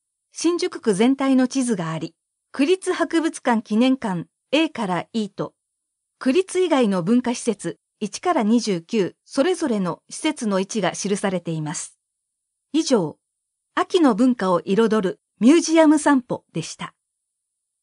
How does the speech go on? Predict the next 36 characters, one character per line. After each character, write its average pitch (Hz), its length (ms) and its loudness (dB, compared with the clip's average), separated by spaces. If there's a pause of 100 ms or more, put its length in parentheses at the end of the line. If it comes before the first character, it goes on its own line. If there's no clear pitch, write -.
(140)
二、 214 240 4 (380)
大 269 240 2
新 330 280 2
宿 320 200 -2
区 302 140 2
祭 247 380 2
り - 100 -18 (220)
第 254 240 0
四 320 180 4
十 202 240 -2
一 175 220 -10
回、 180 260 -6 (300)
楽 208 240 4
し 302 100 -10
さ 175 180 -2
満 175 200 0
開、 170 280 -4 (440)
三 262 240 -2
件。 151 280 -10 (760)
三 311 260 0
年 349 220 0
ぶ 330 80 2
り 320 100 2
に 320 160 4
開 269 160 0
催 269 220 0
す 254 160 -4
る 254 100 2
今 262 220 4
回 180 240 -4
は、 160 160 -4 (240)
各 302 280 -2
商 294 220 2
店 311 260 2
街 208 220 0
や 160 160 0